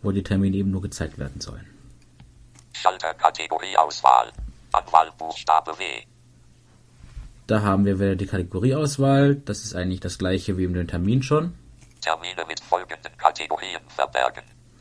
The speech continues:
Speaker 2: Kontrollfeld nicht gewählt.
Speaker 1: Hier gibt's genau den Unterschied, nämlich Termine mit den Kategorien, die man unter diesem Kontrollfeld einträgt, nicht anzuzeigen.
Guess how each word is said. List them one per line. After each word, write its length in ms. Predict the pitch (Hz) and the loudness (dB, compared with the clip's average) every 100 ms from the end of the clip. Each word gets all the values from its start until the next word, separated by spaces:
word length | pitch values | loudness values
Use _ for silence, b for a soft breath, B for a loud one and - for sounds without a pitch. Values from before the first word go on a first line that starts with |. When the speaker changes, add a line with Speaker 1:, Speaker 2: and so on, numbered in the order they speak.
| - - | -14 -6
Speaker 2:
Kontrollfeld 760 | - - 87 90 - 80 80 | -6 0 0 0 -8 -10 -10
nicht 220 | 80 - | -14 -10
gewählt. 320 | 80 82 87 64 | -8 -4 -4 0
Speaker 1:
Hier 140 | 107 | 0
gibt's 300 | 107 101 - | 0 -4 -4
genau 180 | 101 92 | 0 0
den 120 | 92 | 2
Unterschied, 520 | 120 135 - 139 139 | 2 0 2 2 2
nämlich 560 | 104 101 104 104 95 - | 4 6 6 6 2 0
Termine 440 | 107 107 113 113 | 4 4 4 4
mit 160 | 107 98 | 4 4
den 320 | 98 95 92 | 4 4 2
Kategorien, 600 | 98 95 101 104 120 113 | 0 2 2 2 4 4
die 80 | 107 | 4
man 280 | 101 101 98 | 6 6 4
unter 220 | 107 104 | 2 2
diesem 200 | 101 104 | 0 2
Kontrollfeld 640 | 104 101 101 98 92 - | 0 2 2 2 0 2
einträgt, 680 | 92 95 - 90 87 - - | 0 0 0 -2 -2 -6 0
nicht 260 | 98 - | 0 0
anzuzeigen. 680 | 101 98 104 - 107 123 143 | -2 0 -2 0 2 2 0